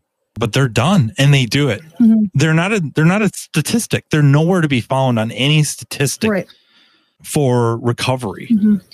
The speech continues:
Speaker 1: 'Cause who would know? <laughs> They just got sick of it one day.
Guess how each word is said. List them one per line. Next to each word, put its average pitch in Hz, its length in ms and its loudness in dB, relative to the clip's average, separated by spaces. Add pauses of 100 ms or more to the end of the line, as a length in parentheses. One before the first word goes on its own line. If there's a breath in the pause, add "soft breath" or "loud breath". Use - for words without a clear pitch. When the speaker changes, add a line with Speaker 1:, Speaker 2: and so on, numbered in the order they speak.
(580)
Speaker 1:
'Cause 151 200 -2
who - 200 -2
would 165 240 0
know? 175 320 2
<laughs> - 20 0
They 120 140 2
just 135 220 -2
got - 180 -2
sick - 280 -4
of 139 100 -2
it 113 100 -4
one 104 220 0
day. 92 280 -12